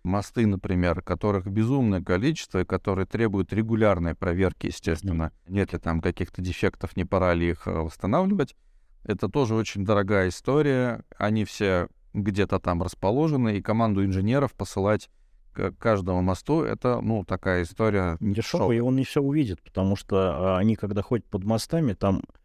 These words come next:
Speaker 2: в некоторых мостах, не во всех, есть, э, внутри специальные такие оборудованные дорожки, что ли, да, я не знаю, как они правильно называются, но ты все равно не можешь увидеть все элементы конструкции. Это, видимо, надо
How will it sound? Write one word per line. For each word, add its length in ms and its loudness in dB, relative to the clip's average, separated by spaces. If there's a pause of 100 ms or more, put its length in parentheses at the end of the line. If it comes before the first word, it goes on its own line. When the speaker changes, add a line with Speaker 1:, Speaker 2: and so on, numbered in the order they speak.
(320)
Speaker 2:
в 100 -2
некоторых 540 -2
мостах, 400 -4
не 100 0
во 140 2
всех, 380 -6
есть, 500 -2
э, 80 2
внутри 540 0
специальные 680 -2
такие 560 -8 (320)
оборудованные 1000 -2 (580)
дорожки, 420 0
что 220 -12
ли, 140 -8
да, 160 -4
я 60 -4
не 80 -6
знаю, 180 -6
как 120 -14
они 120 -8
правильно 380 -4
называются, 580 -2
но 280 2
ты 120 -4
все 160 -4
равно 180 2
не 140 2
можешь 240 0
увидеть 260 -2
все 180 0
элементы 380 2
конструкции. 600 -2
Это, 140 -8
видимо, 300 0
надо 300 0